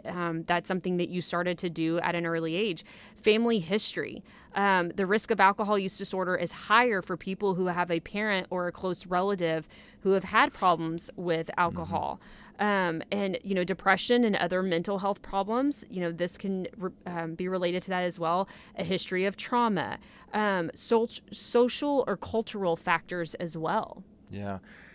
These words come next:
Speaker 2: Yeah, we see that culturally. I mean, there are certain cultures that that's just a big part of their culture.
Speaker 1: Yes.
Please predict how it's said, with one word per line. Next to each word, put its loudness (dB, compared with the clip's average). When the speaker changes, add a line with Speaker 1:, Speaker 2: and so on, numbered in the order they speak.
Speaker 2:
Yeah, 6
we 4
see 0
that 8
culturally. 2
I 0
mean, -2
there 0
are -2
certain -4
cultures -2
that 0
that's 2
just -8
a -4
big -4
part -4
of -6
their -2
culture. -4
Speaker 1:
Yes. -6